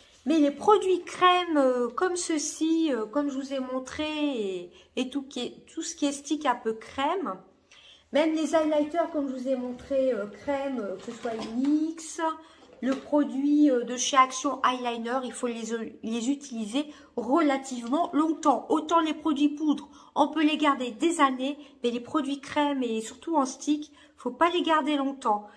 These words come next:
Je me sépare aussi, pourtant il est super beau. Il est encore plus doré que l'autre. C'est un produit bio, je crois,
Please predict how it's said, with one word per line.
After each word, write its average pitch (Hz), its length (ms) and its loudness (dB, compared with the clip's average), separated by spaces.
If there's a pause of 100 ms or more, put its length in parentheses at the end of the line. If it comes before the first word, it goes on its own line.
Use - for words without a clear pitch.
(160)
Je - 140 0
me 330 160 4
sépare 381 500 6
aussi, 359 380 0
pourtant 330 300 -4
il 294 120 2
est 254 40 -4
super 311 560 4
beau. 240 400 -2 (720)
Il 240 100 2
est 262 40 8
encore 247 360 0
plus 349 260 0
doré 311 360 0
que - 120 -2
l'autre. 240 600 -2 (360)
C'est - 220 -2
un 339 140 6
produit 381 540 2
bio, 269 360 0
je 302 140 0
crois, 277 560 4